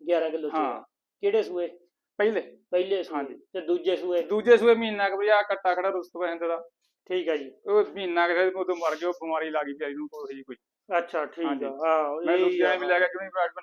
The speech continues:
Speaker 2: ਨਹੀਂ ਇਲਾਜ ਹੋਇਆ।
Speaker 1: ਨਹੀਂ ਇਲਾਜ ਹੋਇਆ।
Speaker 2: ਹਾਂਜੀ।
Speaker 1: ਇਹੀ ਘਾਟੇ ਵੱਡੇ ਪੈ ਜਾਂਦੇ ਜਿਹੜੇ
Speaker 2: ਹਾਂਜੀ,
Speaker 1: ਆਪਣੇ
Speaker 2: ਝੋਟੀ
Speaker 1: ਆਪਾਂ ਨੂੰ
Speaker 2: ਬਹੁਤ
Speaker 1: ਹਨਾ।
Speaker 2: ਸੁਨੱਖੀ, ਆਪਣੇ ਕੋਲ ਵੀਡੀਓ ਵੀ ਪਈ ਉਹਦੀ, ਐਂ ਦਾ ਚੱਕਰ ਇਹਦੀ ਨਾਲ ਖੜੀ ਇਹਦੀ।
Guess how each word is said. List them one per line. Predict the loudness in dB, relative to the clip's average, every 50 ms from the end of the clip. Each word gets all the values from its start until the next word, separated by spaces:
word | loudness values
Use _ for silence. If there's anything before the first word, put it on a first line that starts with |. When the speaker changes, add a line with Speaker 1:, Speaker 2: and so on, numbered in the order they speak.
| -10
Speaker 2:
ਨਹੀਂ | -10 -12
ਇਲਾਜ | -10 -6 -4 -4 -4 -4
ਹੋਇਆ। | -6 -12 -16 -16 _ _ _ _ -10
Speaker 1:
ਨਹੀਂ | -4 -2 -2 0 0
ਇਲਾਜ | 0 0 0 0 -2 -4
ਹੋਇਆ। | -8 -10 -10 -8
Speaker 2:
ਹਾਂਜੀ। | -8 -8 -8 -10 -12 -16 -18 _ _ _ _ _ 6
Speaker 1:
ਇਹੀ | 8 8 8 8 4 6 6
ਘਾਟੇ | 6 6 6 4 2 2 4 2 2 2 2
ਵੱਡੇ | 4 4 4 4 4 4 2
ਪੈ | 2 2 2 2
ਜਾਂਦੇ | 2 2 0 0
ਜਿਹੜੇ | 2 4
Speaker 2:
ਹਾਂਜੀ, | 4 6 6 6
Speaker 1:
ਆਪਣੇ | 4 4 2
Speaker 2:
ਝੋਟੀ | 2 0 2 4 4
Speaker 1:
ਆਪਾਂ | 4 4 4 4
ਨੂੰ | 6
Speaker 2:
ਬਹੁਤ | 8 8 8 6
Speaker 1:
ਹਨਾ। | 6
Speaker 2:
ਸੁਨੱਖੀ, | 4 2 0 0 0 0
ਆਪਣੇ | 2 2 0 0
ਕੋਲ | -4 -4
ਵੀਡੀਓ | -4 -4 -2 -2 -2
ਵੀ | -2
ਪਈ | -2 -2 -2
ਉਹਦੀ, | -2 -2 -2
ਐਂ | -4 -4 -4
ਦਾ | -4 -6
ਚੱਕਰ | -6 -6 -6 -6 -6
ਇਹਦੀ | -6 -4 0
ਨਾਲ | 2 4 6 6 6
ਖੜੀ | 4 2 -2 -2 -4
ਇਹਦੀ। | -4 -6